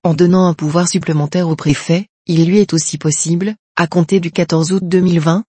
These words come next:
de simplement réglementer l'accueil du public dans une ou plusieurs catégories d'herp. Sont pour l'instant uniquement visés les herp situés à Paris et dans les Bouches-du-Rhône,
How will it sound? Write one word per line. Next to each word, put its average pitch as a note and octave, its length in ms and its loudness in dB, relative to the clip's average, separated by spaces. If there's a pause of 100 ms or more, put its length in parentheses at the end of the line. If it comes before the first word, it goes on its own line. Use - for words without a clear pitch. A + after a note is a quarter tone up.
de F3 160 2
simplement F3 480 0
réglementer E3+ 520 0
l'accueil F3+ 320 0
du E3+ 140 -2
public F3 380 -2
dans F3 140 2
une F#3 200 2
ou D#3+ 80 0
plusieurs F3 380 0
catégories D#3+ 480 0
d'herp. B2+ 360 -2 (520)
Sont D#3+ 220 0
pour D3 160 -2
l'instant D3 360 0
uniquement F3+ 440 0
visés E3 300 0
les E3+ 200 0
herp E3 140 -2
situés E3+ 320 -2
à D#3+ 80 0
Paris E3 420 0
et F#3+ 80 0
dans F3 140 2
les E3 100 2
Bouches-du-Rhône, E3 720 0